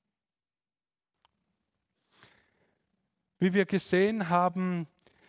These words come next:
ist unsere Gemeinschaft mit Gott gestört und Gemeinschaft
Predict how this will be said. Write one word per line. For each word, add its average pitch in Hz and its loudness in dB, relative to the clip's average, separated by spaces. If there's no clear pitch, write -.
ist - -4
unsere 175 -4
Gemeinschaft 170 -2
mit 165 -6
Gott - -4
gestört 151 -4
und 156 -6
Gemeinschaft 190 0